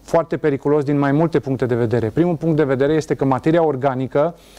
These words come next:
te ajută, practic, la, îți oferă azotul de care tu ai nevoie. Adică fiecare procent de humus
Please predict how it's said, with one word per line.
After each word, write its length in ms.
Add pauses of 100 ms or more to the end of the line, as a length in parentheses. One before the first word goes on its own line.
(180)
te 100
ajută, 420
practic, 440
la, 340
îți 140
oferă 200
azotul 540
de 100
care 300
tu 180
ai 140
nevoie. 440
Adică 300
fiecare 520
procent 360
de 60
humus 480